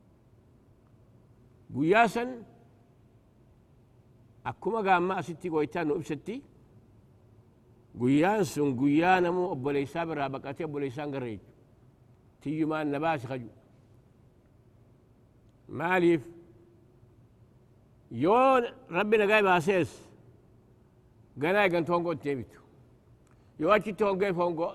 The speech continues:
zalaalame jechu. Akkamma har'aan tanatti namni tokko yoo ni fa'ee bitit je'ee kufe, amma ta'uuf tattaafatu godhee takkaa doorii lama daawwatu godhee najjahuu dandeenya jechuudha. Sun laa. Najaax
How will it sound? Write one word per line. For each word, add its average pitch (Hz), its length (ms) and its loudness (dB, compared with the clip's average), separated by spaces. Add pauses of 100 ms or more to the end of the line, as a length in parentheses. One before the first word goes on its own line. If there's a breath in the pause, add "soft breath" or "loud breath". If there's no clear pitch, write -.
(180)
zalaalame 143 420 0
jechu. 95 280 -16 (1600)
Akkamma 196 400 0
har'aan 185 260 2
tanatti 180 300 -2
namni 165 160 0
tokko 151 220 -2
yoo 165 140 2
ni 170 120 0
fa'ee 170 160 -4
bitit 156 280 -2
je'ee 151 240 -6
kufe, 131 320 -8 (2000)
amma 165 180 -2
ta'uuf 165 280 -2
tattaafatu 147 480 -4
godhee 156 220 -4
takkaa 139 360 -8
doorii 143 280 -4
lama 143 180 -4
daawwatu 143 260 -6
godhee 151 200 -6
najjahuu 131 300 -6
dandeenya 98 300 -10
jechuudha. - 240 -20 (520)
Sun 135 160 -8
laa. 170 200 2 (2000)
Najaax 175 460 4